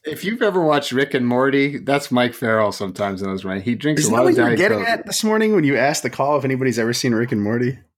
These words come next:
Speaker 1: No, I asked that because of that. There was a kid whose name was, like, Misi or whatever, and there's an episode where, you know, there's a character that's, "I'm Mister Meeseeks, look at me." Uh,
Speaker 2: No,
Speaker 1: never
Speaker 2: I've never
Speaker 1: mind.
Speaker 2: seen it.
Speaker 1: Very, very catchy. So, uh, anyway,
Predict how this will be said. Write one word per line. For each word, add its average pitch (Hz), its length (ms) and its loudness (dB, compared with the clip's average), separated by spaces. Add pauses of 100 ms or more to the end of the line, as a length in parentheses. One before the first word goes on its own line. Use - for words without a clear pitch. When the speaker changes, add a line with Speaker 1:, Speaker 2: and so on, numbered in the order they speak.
(140)
Speaker 1:
No, 143 160 4
I 147 180 4
asked 170 300 2
that 147 180 2
because 123 320 0
of 107 80 -2
that. 107 260 2
There 113 120 0
was 104 120 0
a 95 60 -4
kid 123 260 0
whose 104 180 -2
name 110 200 2
was, 104 140 -2
like, 95 160 0
Misi 98 640 0
or 90 120 2
whatever, 90 400 -2
and 92 140 -2
there's 90 220 -4
an 92 100 -6 (140)
episode 95 580 -4
where, 90 300 -2 (180)
you 98 60 -6
know, 90 120 -4
there's 90 180 -4
a 87 60 -8
character 87 460 -6
that's, - 460 -6 (280)
"I'm 107 160 0
Mister 117 300 -2
Meeseeks, 139 640 0
look 104 240 -4
at 127 80 -2
me." 143 540 2 (480)
Uh, 104 40 -4
Speaker 2:
No, 101 40 -2 (160)
Speaker 1:
never 90 60 -8
Speaker 2:
I've 87 80 -4
never 87 120 -2
Speaker 1:
mind. 87 220 -4
Speaker 2:
seen 87 220 -16
it. 82 100 -16 (220)
Speaker 1:
Very, 123 580 2
very 107 320 0
catchy. 95 400 -8
So, 92 320 -8
uh, 87 180 -6 (340)
anyway, 123 420 2